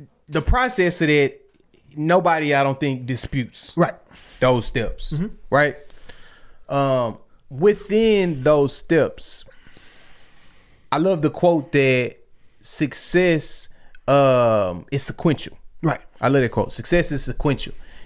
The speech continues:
Speaker 1: meaning just that, uh, y-, your order of success is knock this down, then knock that down, then knock that down, right? It's the dominoes lined up, one knocks over the next, right?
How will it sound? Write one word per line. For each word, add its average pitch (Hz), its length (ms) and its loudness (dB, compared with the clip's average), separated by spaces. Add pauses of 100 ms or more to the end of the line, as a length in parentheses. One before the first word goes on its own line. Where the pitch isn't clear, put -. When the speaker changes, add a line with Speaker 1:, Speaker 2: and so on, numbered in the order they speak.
Speaker 1:
meaning 147 400 0 (840)
just 143 300 0
that, 135 340 -2 (260)
uh, 85 240 -4 (260)
y-, 101 60 -18 (400)
your 135 240 0
order 165 480 2
of 151 160 2
success 151 720 -2
is 120 480 -6 (480)
knock 117 260 -2
this 135 200 2
down, 170 460 0 (380)
then 117 160 -2
knock 110 200 0
that 135 180 2
down, 170 420 0 (220)
then 117 160 -4
knock 107 200 -2
that 143 180 2
down, 170 380 0
right? 151 320 0
It's - 140 -16
the 120 100 -8
dominoes 147 540 2
lined 156 360 2
up, 170 160 2
one 135 220 0
knocks 147 280 0
over 151 240 2
the 147 100 2
next, 170 300 0
right? 156 280 2